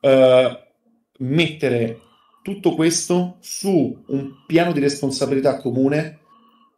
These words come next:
con quelle persone che attivamente vorrebbero vedere queste categorie morte, potenzialmente. Perché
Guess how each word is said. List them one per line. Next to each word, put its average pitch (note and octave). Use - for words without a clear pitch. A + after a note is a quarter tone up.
con C#3+
quelle F3
persone D3
che C3+
attivamente C#3
vorrebbero B2+
vedere B2+
queste A#2+
categorie C3+
morte, A#2+
potenzialmente. A2
Perché -